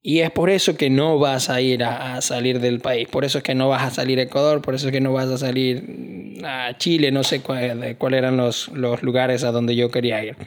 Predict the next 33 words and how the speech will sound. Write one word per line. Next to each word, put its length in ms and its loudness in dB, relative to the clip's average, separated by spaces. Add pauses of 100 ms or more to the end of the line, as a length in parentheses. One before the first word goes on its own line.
(720)
Y 140 -2
pues 760 2
eso 560 2 (1400)
me 260 4
despertó, 540 2
eso 600 2
reaccionó. 1200 2 (680)
La 240 2
verdad 500 2
fue 220 2
algo 320 2
como 160 0
un 60 2
comentario 400 2
negativo, 480 2
pero 180 2
en 100 4
mí 160 4
reaccionó 440 2
de 80 2
manera 260 2
positiva, 640 2
ya 240 2
que 160 -2
a 80 -2
través 300 -2
de 160 4
esto 240 0
me 100 2
sentí 300 0
retado, 580 2
me 140 2
sentí, 680 0